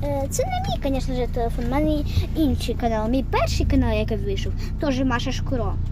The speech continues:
Марія Шкуро. То, е, то вже мій телефон. Кстати, м, всі мої відео не одинакові. Вони всі різні. Можете заходити на сайт Марія Шкуро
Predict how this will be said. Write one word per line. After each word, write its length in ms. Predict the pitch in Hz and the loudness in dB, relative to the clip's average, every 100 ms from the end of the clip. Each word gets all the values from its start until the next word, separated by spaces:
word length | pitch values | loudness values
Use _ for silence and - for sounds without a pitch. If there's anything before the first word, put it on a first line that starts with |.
| - 233 | -2 -2
Марія 300 | 233 202 - | 0 0 0
Шкуро. 340 | - - - - - - - - - - - - - | -2 -2 -2 -2 -2 -2 -2 -4 -4 -4 -2 -2 -2
То, 800 | 302 302 285 285 285 277 262 262 - - | 0 0 0 0 0 0 0 -2 -2 -2
е, 200 | 254 247 233 | 0 0 0
то 140 | 381 | 0
вже 200 | 453 440 | 0 2
мій 180 | 403 220 - | 2 0 -2
телефон. 380 | 185 226 - - - - - - - - - - - | -4 -4 -4 -4 -4 -4 -2 0 0 0 0 0 -2
Кстати, 440 | - - 302 - - - - - - - - - | -2 0 2 0 -4 -4 -4 -4 -4 -4 -4 -2
м, 240 | 247 233 226 | 0 0 0
всі 280 | - - 392 | -2 0 2
мої 320 | 349 311 285 - 254 | 4 2 0 -2 0
відео 320 | 247 480 294 247 | 2 2 2 0
не 240 | 220 247 - | 0 0 2
одинакові. 1080 | 277 269 277 285 214 - - - - - - - - - - - - - | 2 4 4 4 2 0 -2 -4 -4 -4 -6 -6 -6 -6 -6 -6 -6 -2
Вони 140 | 262 | 0
всі 260 | 277 - 370 | 2 4 4
різні. 640 | 339 330 254 202 - - - 247 | 2 0 0 -2 -4 -4 -4 -2
Можете 300 | 311 370 392 | -2 0 0
заходити 520 | 359 - 294 285 - | 0 0 0 -2 -2
на 100 | 262 | -2
сайт 260 | 247 240 - | -2 -2 -2
Марія 280 | 240 220 208 | -2 -2 -2
Шкуро 460 | - - 214 254 | -2 -2 -2 -2